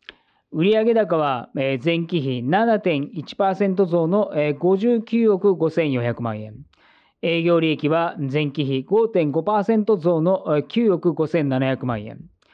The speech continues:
経常利益は、えー、前期比五点八パーセント増の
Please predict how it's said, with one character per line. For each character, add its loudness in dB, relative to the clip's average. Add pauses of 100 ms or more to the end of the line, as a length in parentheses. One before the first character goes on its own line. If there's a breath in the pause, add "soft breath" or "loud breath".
(440 soft breath)
経 4
常 4
利 4
益 0
は、 2
え 2
ー、 -2
前 2
期 -4
比 -4
五 4
点 2
八 -2
パ 0
ー -6
セ 0
ン 0
ト 2
増 2
の 0